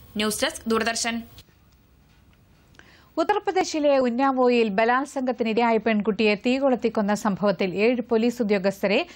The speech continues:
Speaker 2: സംസ്ഥാന ഗവൺമെന്റ് സസ്പെൻഡ് ചെയ്തു. കേസിൽ പോലീസുകാരുടെ ക-, ഭാഗത്ത്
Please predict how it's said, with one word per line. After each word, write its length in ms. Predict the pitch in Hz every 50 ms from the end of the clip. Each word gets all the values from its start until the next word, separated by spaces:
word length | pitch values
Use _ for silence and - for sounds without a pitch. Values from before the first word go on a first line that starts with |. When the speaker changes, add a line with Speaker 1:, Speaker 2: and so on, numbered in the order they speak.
| - - - - - -
Speaker 2:
സംസ്ഥാന 440 | 269 277 294 285 - - 302 277 262
ഗവൺമെന്റ് 480 | 220 226 208 196 185 180 185 180 175
സസ്പെൻഡ് 480 | - - 220 208 - - - 196 175 165
ചെയ്തു. 380 | - - 190 180 196 202 - - _ - _ _ - - - _ - - - - - - - - -
കേസിൽ 340 | 302 302 349 349 - 381 359
പോലീസുകാരുടെ 960 | 294 - 294 285 277 277 320 - - 311 285 294 277 262 247 247 247 - - _ - - -
ക-, 60 | 226 190 - -
ഭാഗത്ത് 380 | 220 220 208 233 - 254 294